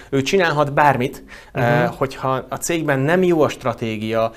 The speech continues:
Speaker 1: ö,
Speaker 2: Mhm.
Speaker 1: nincsen meghatározva a termék, nincs meghatározva abban, hogy én miben vagyok más, mint a piacom, akkor igazából semmi nem fog segíteni igaziból. Tehát
Speaker 2: Aha.
Speaker 1: csak egy elodázunk egy, egy, ö,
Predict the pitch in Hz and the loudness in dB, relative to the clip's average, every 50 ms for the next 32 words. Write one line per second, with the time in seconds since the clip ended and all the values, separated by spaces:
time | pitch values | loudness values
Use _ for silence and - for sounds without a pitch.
0 | - - - - 127 123 117 117 120 135 170 190 185 - 190 156 139 127 127 - | -10 -20 -12 -6 -2 0 0 2 2 4 4 2 2 2 0 -2 -2 -4 -6 -8
1 | 127 - 123 117 117 120 120 120 120 120 117 113 - - 120 117 117 117 120 117 | -6 -4 -4 -2 -2 -4 -6 -4 -2 -2 -2 -2 -2 -2 -2 -2 -2 -2 -4 -6
2 | - - 160 175 - - 151 - - - 131 127 127 127 120 123 127 131 123 107 | -4 -4 -4 -4 -4 -6 -8 -8 -8 -8 -4 -4 -4 -4 -4 -2 -2 -2 -2 -2
3 | - 127 123 123 123 - 143 156 160 185 175 160 143 131 127 123 - - 135 135 | -4 -4 -4 -4 -2 -2 0 0 2 2 2 2 2 2 0 0 0 0 0 0
4 | 127 123 - - - 127 117 - 110 - 127 123 131 139 - - 180 185 185 185 | 2 0 0 -4 -6 -6 -6 -6 -6 -4 -4 -2 -2 -4 -4 -4 -6 -6 -6 -8
5 | - - - - - 123 - 139 151 151 147 135 139 131 123 123 113 - - 123 | -12 -16 -12 -8 -8 -4 -2 -2 -2 -2 -2 -2 -2 -2 -2 -2 -4 -4 -6 -6
6 | 113 110 110 107 107 104 - 107 - - - 107 104 104 - 110 110 120 117 127 | -6 -4 -6 -6 -6 -8 -8 -10 -8 -8 -8 -8 -6 -6 -6 -6 -4 -2 -2 -2
7 | 113 110 117 104 101 98 95 120 - - - - - 123 117 113 110 143 - 135 | -2 -2 -2 -4 -4 -4 -6 -6 -10 -14 -8 -4 -2 0 0 0 -2 -2 -2 0
8 | 123 135 135 135 135 120 113 113 113 113 120 113 107 110 110 107 107 - 117 117 | 2 2 2 2 2 2 0 0 -2 -2 -2 -4 -4 -4 -4 -6 -6 -6 -8 -8
9 | 107 110 117 110 | -6 -6 -6 -6